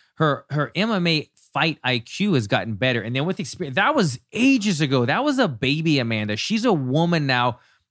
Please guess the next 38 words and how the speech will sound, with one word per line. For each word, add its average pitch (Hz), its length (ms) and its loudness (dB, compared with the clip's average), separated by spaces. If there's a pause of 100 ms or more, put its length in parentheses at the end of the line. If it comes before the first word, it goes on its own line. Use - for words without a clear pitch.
(120)
dominating 139 640 0
the 117 60 0
division. 110 400 -2 (380)
There's 156 160 4
nobody 254 320 2
left 151 240 0
for 117 120 -2
her. 120 60 0
I 139 60 4
was 143 160 0
looking 226 280 -4
on 180 100 2
the 139 80 0
way 127 200 0
here. 127 200 2
I 120 40 2
was 117 100 -2
trying 160 180 -2
to 143 80 0
think, 139 300 0 (1120)
is 240 140 4
there 254 120 4
even 190 280 4
anybody 143 360 2
in 135 240 -2
the 147 100 2
division? 110 640 0 (460)
And 151 240 2
the 151 140 4
only 277 260 2
women 143 520 2 (120)
that 127 140 2
are 127 60 2
even 123 240 0
close, 123 640 -2 (320)
Jer-, 135 400 -2
Jermaine 160 380 2
Duranamy, 113 600 0